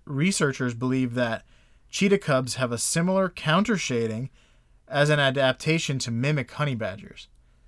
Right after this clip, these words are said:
So if you look up, like, cheetah cubs, they,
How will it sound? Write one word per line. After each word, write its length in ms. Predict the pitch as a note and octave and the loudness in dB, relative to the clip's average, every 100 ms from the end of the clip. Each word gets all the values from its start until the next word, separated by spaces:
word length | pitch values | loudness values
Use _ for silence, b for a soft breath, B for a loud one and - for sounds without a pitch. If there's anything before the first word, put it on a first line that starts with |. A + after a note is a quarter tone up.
| - | -12
So 120 | - | -6
if 60 | C#3 | -2
you 120 | E3 | 0
look 200 | F#3 F3+ | 0 4
up, 200 | D#3 C#3+ | 4 4
like, 300 | C3+ B2+ - _ _ _ _ _ _ _ _ - | -2 -2 -6 _ _ _ _ _ _ _ _ -6
cheetah 280 | E3+ E3 | 0 0
cubs, 460 | D#3+ F3 F3+ - - _ _ - - - | 2 0 0 -2 -10 _ _ -20 -20 -14
they, 600 | D3 C#3+ C#3 C3 B2+ A#2+ | -2 2 2 2 -2 -6